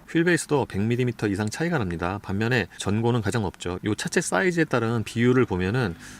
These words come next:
그 랜드로버의 브랜드 성격을 대략 짐작할 수 있을 것 같습니다.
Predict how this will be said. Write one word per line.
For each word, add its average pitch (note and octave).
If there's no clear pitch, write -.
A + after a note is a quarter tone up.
그 -
랜드로버의 C3
브랜드 B2
성격을 D3
대략 G#2+
짐작할 B2
수 A2+
있을 -
것 B2
같습니다. F#2